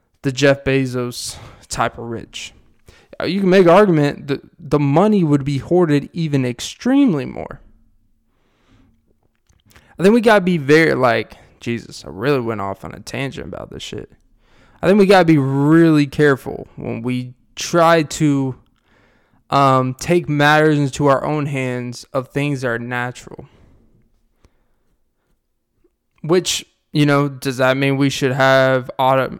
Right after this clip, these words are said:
automated birth control? Meaning, should there even be birth control? Should that even be, like, if, if you really wanna talk about population control, I think what he's really saying is,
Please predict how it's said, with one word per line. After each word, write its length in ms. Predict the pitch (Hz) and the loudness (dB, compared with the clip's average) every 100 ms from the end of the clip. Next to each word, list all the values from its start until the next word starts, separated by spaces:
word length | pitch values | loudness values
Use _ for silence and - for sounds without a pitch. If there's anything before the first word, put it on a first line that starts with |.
| - | -4
automated 560 | 131 135 131 131 127 | -4 -2 -4 -4 -4
birth 260 | 131 135 - | -2 -4 -6
control? 460 | 123 - 113 120 - _ _ _ _ _ _ _ - _ - | -14 -10 -12 -12 -18 _ _ _ _ _ _ _ -20 _ -8
Meaning, 540 | 135 139 135 127 123 - | -2 0 0 -2 -8 -12
should 300 | - 156 165 | -4 -2 2
there 160 | 185 | 0
even 360 | 165 165 156 151 | 0 -2 -2 -2
be 260 | 135 160 | 0 0
birth 340 | 147 131 117 - | 0 0 -2 -4
control? 440 | - - - - 135 _ _ _ _ _ _ _ _ _ _ | -16 -14 -14 -16 -18 _ _ _ _ _ _ _ _ _ _
Should 200 | - 131 | -10 0
that 160 | 131 135 | 2 2
even 220 | 135 135 | 0 -2
be, 440 | 135 135 135 131 _ _ _ _ _ _ _ _ - | 0 0 -2 -4 _ _ _ _ _ _ _ _ 0
like, 340 | 160 180 - | 2 2 0
if, 100 | 160 | -2
if 280 | 156 107 147 | -2 0 -2
you 100 | 160 | -2
really 300 | 151 214 302 | 4 4 6
wanna 200 | 240 165 | 4 2
talk 180 | 143 139 | 2 0
about 200 | 127 120 | 2 0
population 680 | 135 127 104 107 147 - 139 | 0 -2 -2 -2 -2 -4 -10
control, 400 | - - - - _ _ 131 | -14 -14 -14 -16 _ _ -2
I 120 | 131 | -2
think 320 | - 220 226 | 0 0 2
what 120 | 156 | 0
he's 180 | 135 127 | 0 -4
really 360 | 123 165 226 147 | 0 2 4 2
saying 460 | - 127 123 123 | -2 -4 -2 -4
is, 420 | 120 120 120 - | -4 -6 -8 -14